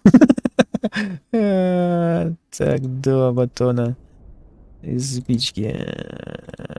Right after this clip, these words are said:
Так, нифига так не получается. Мужик, у тебя есть батон,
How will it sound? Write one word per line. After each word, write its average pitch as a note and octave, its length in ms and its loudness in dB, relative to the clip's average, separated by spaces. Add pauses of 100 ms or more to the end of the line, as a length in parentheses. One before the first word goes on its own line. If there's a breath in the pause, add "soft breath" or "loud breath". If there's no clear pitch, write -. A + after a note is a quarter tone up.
(200)
Так, - 480 -6
нифига C#3 440 4
так D#3+ 140 4
не E3 60 6
получается. E3+ 580 10 (240 loud breath)
Мужик, F3+ 280 8
у F#3+ 40 10
тебя F#3 160 8
есть A3+ 220 10
батон, D#3 500 8